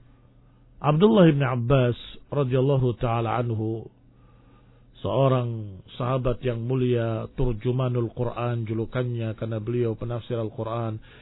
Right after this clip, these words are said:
yang didoakan oleh Rasulullah sallallahu alaihi wasallam. Kata Ibnu Abbas, "Ma ba'athallahu min nabiyyin illa akhadha alaihi al-mitsaq." Tidaklah Allah mengutus seorang nabi pun kecuali Allah akan mengangkat perjanjian kepadanya.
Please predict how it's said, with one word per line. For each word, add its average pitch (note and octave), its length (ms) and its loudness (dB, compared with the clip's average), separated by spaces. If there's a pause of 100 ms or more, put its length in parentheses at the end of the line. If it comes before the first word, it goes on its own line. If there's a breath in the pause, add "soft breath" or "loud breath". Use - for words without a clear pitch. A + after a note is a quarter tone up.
(140 soft breath)
yang B2+ 160 0
didoakan B2 480 -2
oleh A2+ 100 0
Rasulullah G#2 380 -6
sallallahu G#2 240 -4
alaihi - 160 -16
wasallam. - 800 -20
Kata G3 160 8
Ibnu F#3 120 10
Abbas, C3+ 440 2 (320 soft breath)
"Ma F#3 320 12
ba'athallahu A#2+ 720 4
min G#2+ 240 -2
nabiyyin G#2+ 640 2 (1120 soft breath)
illa G3 480 10
akhadha F3+ 400 6
alaihi F3+ 400 6
al-mitsaq." D3+ 560 0 (960 soft breath)
Tidaklah G3 320 10
Allah G3+ 160 8
mengutus G#3 400 6
seorang F#3+ 240 8
nabi F#3 320 6
pun F#3+ 160 8
kecuali F#3 320 2
Allah F3+ 320 4
akan F3+ 160 0
mengangkat F#3 480 0
perjanjian D#3 560 4
kepadanya. A2 560 -6